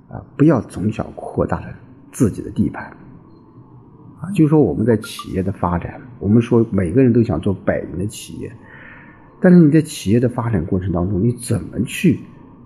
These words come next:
啊，扩展，怎么去增量，这是有个讲究的。一味的扩也未必是一件好事情，因为这个市场，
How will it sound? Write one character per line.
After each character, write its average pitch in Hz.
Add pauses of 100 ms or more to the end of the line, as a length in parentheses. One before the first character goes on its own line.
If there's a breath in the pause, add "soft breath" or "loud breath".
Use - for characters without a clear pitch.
(220)
啊， - (720)
扩 135
展， - (380)
怎 -
么 -
去 -
增 123
量， 123 (600)
这 -
是 -
有 -
个 85
讲 -
究 62
的。 - (300)
一 131
味 214
的 107
扩 - (1400)
也 85
未 104
必 78
是 -
一 65
件 64
好 -
事 -
情， - (840)
因 151
为 131
这 135
个 127
市 -
场， -